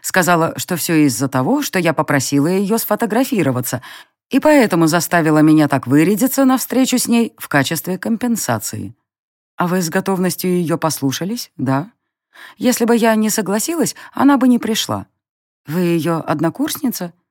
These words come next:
«Вроде того. Мы познакомились в студ-клубе». «И как называется ваш вуз?»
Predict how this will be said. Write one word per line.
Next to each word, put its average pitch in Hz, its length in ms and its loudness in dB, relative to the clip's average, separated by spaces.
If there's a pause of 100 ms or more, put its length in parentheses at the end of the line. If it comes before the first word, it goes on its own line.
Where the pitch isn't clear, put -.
(400)
«Вроде 247 500 2
того. 135 340 -2 (240)
Мы 214 240 2
познакомились 220 760 2
в - 160 -8
студ-клубе». 135 800 0 (720)
«И 185 240 0
как 185 220 0
называется 147 600 0
ваш 208 220 -6
вуз?» 208 280 -8